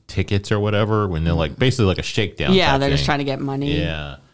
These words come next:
Speaker 1: And especially if they see you're, like, an American,
Speaker 2: Mm-hmm.
Speaker 1: you know. 'Cause I remember one time we went to one place and we literally parked for, like, to look at,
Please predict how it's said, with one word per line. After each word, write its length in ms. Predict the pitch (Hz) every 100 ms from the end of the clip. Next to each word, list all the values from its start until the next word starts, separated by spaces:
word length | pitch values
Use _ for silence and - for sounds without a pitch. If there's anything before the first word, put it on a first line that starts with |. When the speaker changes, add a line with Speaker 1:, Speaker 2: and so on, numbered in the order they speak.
| _ -
Speaker 1:
And 100 | 113
especially 300 | 156 170 147
if 60 | 110
they 100 | 95
see 160 | -
you're, 200 | 104 90
like, 180 | 87 82
an 60 | 80
American, 560 | 71 80 78 67 - 73 147
Speaker 2:
Mm-hmm. 360 | 135 131 131
Speaker 1:
you 100 | 139
know. 240 | 131 123 - - _ _ _ _
'Cause 100 | -
I 40 | 220
remember 240 | 277 190
one 180 | 123 147
time 140 | 139
we 40 | 110
went 180 | 107 -
to 80 |
one 260 | 98 92 123
place 260 | 127 90 -
and 60 | 110
we 80 | 151
literally 540 | 110 139 190 190 160
parked 640 | 117 - 135 117 101 - - _ _ _ _ _
for, 180 | - 113
like, 320 | 104 101 - - _ _ _ _ _ _ _ _ _ _ _ _ _ _ _ -
to 100 | 120
look 240 | 104 127
at, 140 | 139